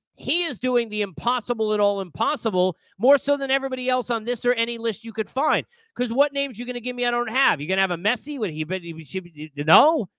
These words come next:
can't be above Ohtani. Yeah, Novak Djokovic. That can't be there. You got a, some golfer you're gonna tell me, or a Tiger Woods still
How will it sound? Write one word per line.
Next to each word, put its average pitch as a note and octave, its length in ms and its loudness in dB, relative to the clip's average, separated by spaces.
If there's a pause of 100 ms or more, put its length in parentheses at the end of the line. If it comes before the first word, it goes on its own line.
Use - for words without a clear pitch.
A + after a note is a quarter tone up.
(100)
can't C4+ 220 0
be A#3 140 2
above G#3+ 240 2
Ohtani. C4 580 -4 (240)
Yeah, D#3 140 -2
Novak E3+ 360 -2
Djokovic. D4+ 680 0 (240)
That B3+ 180 -4
can't A3+ 240 -4
be A#3+ 120 -6
there. C#4 420 4 (220)
You F3+ 100 -8
got F#3+ 320 2
a, D#3+ 160 -10
some A3 240 -2
golfer A3+ 440 0
you're C#4+ 100 -8
gonna D4 140 -8
tell D4 240 -4
me, E4 140 -6
or G#3 100 0
a D3 60 -6
Tiger A#3 360 -4
Woods A#3 300 -4
still C#4+ 580 2